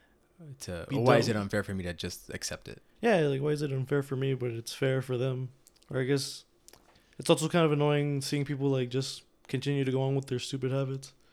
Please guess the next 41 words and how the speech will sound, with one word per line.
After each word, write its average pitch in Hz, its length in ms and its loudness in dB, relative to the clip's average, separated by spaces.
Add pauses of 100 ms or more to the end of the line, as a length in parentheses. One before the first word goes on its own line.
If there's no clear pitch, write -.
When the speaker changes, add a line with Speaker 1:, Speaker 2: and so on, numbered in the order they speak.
(500)
Speaker 1:
Yeah. 101 180 -8 (520)
Well, 123 100 -2
you 120 180 -2
think, 120 200 0
like, 98 140 -2
change 104 400 -2
is 98 100 -6
a 95 60 -6
big 98 240 -8
part 95 200 -6
of, 87 380 -12
of 87 320 -12
accepting? 151 540 -8
Or - 40 -10
you 85 140 -12
think 98 220 -10
that 90 200 -8 (360)
maybe 117 280 0
if 95 80 -4
there 101 160 -4
was 95 360 -4
change, 101 480 -6
then 90 240 -10 (320)
it 101 40 -10
would 98 160 -8
be 98 140 -6
a 90 60 -8
big 98 240 -10
step - 260 -10
towards 90 340 -8
you 87 240 -10
kind 90 220 -10
of 85 320 -16
getting, 92 540 -10 (1200)
in 170 100 6
a 143 80 8
way, 107 240 6
kind 110 220 -6
of 95 80 -6
quote 110 160 -2
unquote 98 320 -8